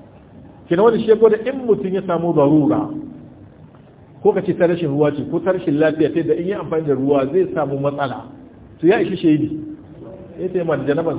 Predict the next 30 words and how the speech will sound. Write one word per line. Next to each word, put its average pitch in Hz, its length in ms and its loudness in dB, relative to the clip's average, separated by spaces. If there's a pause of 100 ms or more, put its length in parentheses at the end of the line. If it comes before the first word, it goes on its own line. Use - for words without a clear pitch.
sai 170 100 -4
ya 120 80 -4
sallar 120 200 -6
shi 117 140 -14
kenan. - 180 -16 (580)
Wannan 175 180 -2
shine 170 200 -4 (100)
abin 139 160 -6
da 135 60 -8
ke 123 80 -8
cikin 123 500 -12
wannan. 127 200 -8
Ina 165 120 -2
fatan 131 240 -4
gani. 120 220 -6 (1400)
Ga 156 100 6
wani 202 140 6
hadisi. 156 340 -2 (1080)
وعن 156 140 0
عمرو 170 220 4
بن 170 120 2
العاص 165 320 2 (180)
رضي 160 340 0
الله 165 360 4
عنه 170 520 0
قال: 170 220 4
"احتلمت 165 840 0 (420)
في 170 160 -2
ليلة 160 380 4 (260)
باردة." 139 560 0